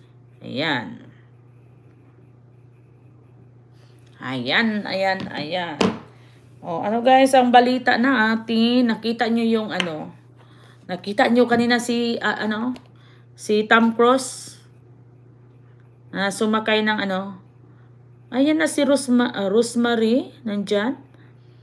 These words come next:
Yung isa palang Rosemary, ang Leticia Rico.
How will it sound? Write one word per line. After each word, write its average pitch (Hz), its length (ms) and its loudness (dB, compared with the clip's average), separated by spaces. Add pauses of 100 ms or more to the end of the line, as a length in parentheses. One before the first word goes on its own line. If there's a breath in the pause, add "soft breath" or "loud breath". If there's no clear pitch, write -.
(100)
Yung 254 160 2
isa 285 320 0
palang 262 240 4
Rosemary, 247 720 4
ang 214 640 -2 (960 soft breath)
Leticia 226 560 0
Rico. 220 720 0